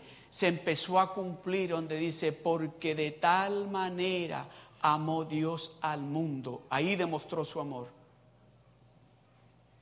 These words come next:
¿O cree usted que no sería posible que Dios hubiera dicho, así como le dijo a Moisés? ¿Sabes qué? Le dijo, "Apártate, voy a ca-,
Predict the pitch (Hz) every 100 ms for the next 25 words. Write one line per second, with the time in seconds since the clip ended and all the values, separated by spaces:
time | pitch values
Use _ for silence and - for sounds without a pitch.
0 | - _ - - _ - _ - - -
1 | - - - _ - - - - - -
2 | - - - - - - - 160 165 208
3 | 220 214 214 214 208 202 190 196 190 180
4 | 202 202 185 175 175 175 175 180 175 185
5 | 175 170 214 220 196 202 196 208 170 165
6 | 214 202 - - - - - 202 226 226
7 | 254 254 220 180 175 175 208 247 247 247
8 | 220 190 208 208 202 175 170